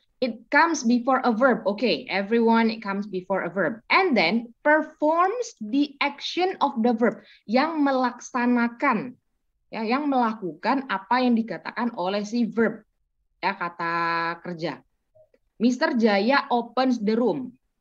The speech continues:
Buka. Betul yang membuka Mister Jaya, membuka ruangannya? Yes. Okay. Number two. But how about number two and number three? The room is open. The room dibuka.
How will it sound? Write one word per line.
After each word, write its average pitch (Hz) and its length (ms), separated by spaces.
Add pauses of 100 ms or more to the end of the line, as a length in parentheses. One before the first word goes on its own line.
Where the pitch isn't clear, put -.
(240)
Buka. 220 560
Betul 349 380
yang 277 120
membuka 226 380
Mister 220 300
Jaya, 190 400 (160)
membuka 202 400
ruangannya? 185 640 (260)
Yes. - 640
Okay. 175 540 (260)
Number 370 400
two. 262 320
But 220 160
how 381 340
about 277 300
number 254 320 (120)
two 359 200
and 233 160
number 214 300
three? - 240 (440)
The 339 280
room 202 480
is 269 240
open. 277 560 (160)
The 220 180
room 330 380
dibuka. 214 640